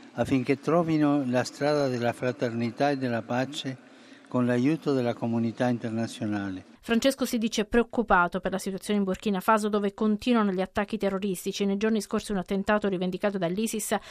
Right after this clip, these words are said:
Speaker 2: ha causato la morte di circa cinquanta soldati e in una successiva controffensiva aerea decisa dal governo sarebbero morti circa centosessanta terroristi. Il Papa esorta ad andare oltre.
Speaker 1: Invito a pregare per la popolazione di quel caro paese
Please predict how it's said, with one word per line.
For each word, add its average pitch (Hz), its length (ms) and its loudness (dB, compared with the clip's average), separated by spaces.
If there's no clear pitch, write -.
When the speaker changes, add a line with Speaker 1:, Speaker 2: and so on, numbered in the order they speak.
Speaker 2:
ha 202 120 -6
causato 233 380 2
la 214 100 4
morte 214 260 2
di 190 100 0
circa 220 320 -2
cinquanta 208 500 0
soldati 208 600 0
e 202 40 2
in 202 60 2
una 196 160 2
successiva 208 520 -4
controffensiva 196 720 -4
aerea 185 340 2
decisa 190 340 -4
dal 180 140 -4
governo 208 440 2
sarebbero 208 460 0
morti 208 280 0
circa 220 300 -4
centosessanta 180 840 -6
terroristi. 190 600 -4
Il 226 180 -4
Papa 151 360 -6
esorta 202 360 -2
ad 196 60 -2
andare 185 360 -2
oltre. - 460 -14
Speaker 1:
Invito 143 340 0
a 143 60 0
pregare 135 460 -2
per 123 180 -6
la 120 120 -4
popolazione 123 760 -2
di 120 120 -4
quel 120 220 -6
caro 123 260 -2
paese 120 640 -4